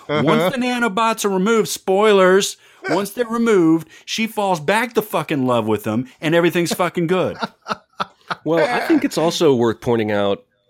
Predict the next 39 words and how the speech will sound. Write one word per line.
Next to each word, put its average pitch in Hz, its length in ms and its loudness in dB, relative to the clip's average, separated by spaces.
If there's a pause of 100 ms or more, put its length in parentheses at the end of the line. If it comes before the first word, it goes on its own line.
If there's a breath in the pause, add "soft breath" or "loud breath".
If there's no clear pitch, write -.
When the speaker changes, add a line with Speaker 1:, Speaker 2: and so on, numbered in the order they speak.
(160)
Speaker 3:
that 120 200 -2 (160)
there 139 260 -4
may 180 220 0
be 247 180 0
a - 40 -2
demand 98 560 -2
for 90 140 -8
that. 76 280 -12 (380)
Like, 98 400 -6 (640)
Star 202 280 -2
Wars 175 200 0
Force 156 240 -4
Awakens 127 400 -2
came 98 260 -6
out, 92 240 -4
and 101 200 -6
what's - 420 -8
everybody 175 280 -2
talking 127 320 -4
about? 78 380 -8
Like, 92 220 -6
Poe 135 260 -4
should 123 240 -8
be 117 200 -2
with 113 180 -4
Finn, 107 520 -2
or 90 240 -4
who's 135 180 -2
gonna 131 160 -4
get 113 200 -6
with 123 140 -4
Rey, 107 460 0
or 92 100 0
what 85 100 -6
have 113 220 -2
you. 117 100 -4
Like, 107 140 -4
I 127 60 -4
think 254 380 -6